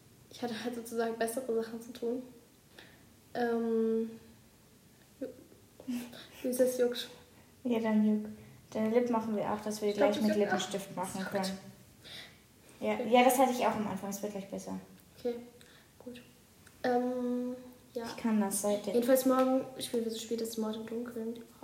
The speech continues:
Speaker 1: Also eine Probe gucken.
Speaker 2: Wir schauen, wir spielen wahrscheinlich noch mehr. Ja, ja, ja.
Speaker 1: Natürlich, wir machen halt richtig coole Sachen. Wir gucken auch vielleicht einen Film.
Speaker 2: Stimmt.
Speaker 1: Goosebumps vielleicht. Der ist richtig cool, das ist ein Halloween-Film auch. Da,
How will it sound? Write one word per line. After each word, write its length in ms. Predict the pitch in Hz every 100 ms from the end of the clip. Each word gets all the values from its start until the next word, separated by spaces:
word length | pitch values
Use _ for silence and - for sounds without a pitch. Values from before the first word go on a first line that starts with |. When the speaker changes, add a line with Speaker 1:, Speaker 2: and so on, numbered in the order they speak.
| -
Speaker 1:
Also 220 | 226 220
eine 100 | 226
Probe 260 | 226 - 247 -
gucken. 420 | - 247 240 254
Speaker 2:
Wir 60 | 220
schauen, 320 | - 214 208
wir 80 | 208
spielen 240 | 208 208
wahrscheinlich 340 | 208 - 214 208
noch 140 | -
mehr. 100 | 233
Ja, 340 | 247 294 302 302
ja, 220 | 320 269 240
ja. 60 | 247 277
Speaker 1:
Natürlich, 340 | 254 247 226 233
wir 80 |
machen 120 | 233 240
halt 140 | 240
richtig 200 | 240 -
coole 140 | 240 233
Sachen. 260 | 254 262
Wir 80 | 240
gucken 220 | 269 254
auch 140 | 240 240
vielleicht 260 | 233 233
einen 100 | 240
Film. 280 | 262 262 277 - - - - - - - -
Speaker 2:
Stimmt. 520 | - 320 302 247 214 - - -
Speaker 1:
Goosebumps 560 | 269 - 247 247 277
vielleicht. 440 | - 247 285 - - - - - - -
Der 60 | -
ist 100 | 240
richtig 180 | 247 -
cool, 60 | 254
das 140 | 247
ist 140 | 247 247
ein 120 | 240
Halloween-Film 580 | 247 240 226 240 233 247
auch. 160 | 247 - - - - - - - - - - - - - - - - - - - - -
Da, 160 | 254